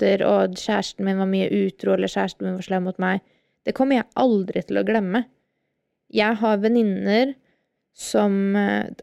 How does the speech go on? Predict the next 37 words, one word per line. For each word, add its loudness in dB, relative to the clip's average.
har 2
så 0
slemme 0
kjærester, 0
eh, 2
som 0
spør, 0
"Kan 0
jeg 0
ta 2
med 2
han 2
på -2
festen 0
din?" 0
Og 2
jeg 2
sier, 2
"Sorry, 2
jeg 4
har -4
ikke -4
lyst -2
til -2
at -6
de -2
skal -4
være 0
på -6
festen. -6
Jeg 0
greier 2
ikke -4
å -6
så 0
tilgi 0
sånn." 0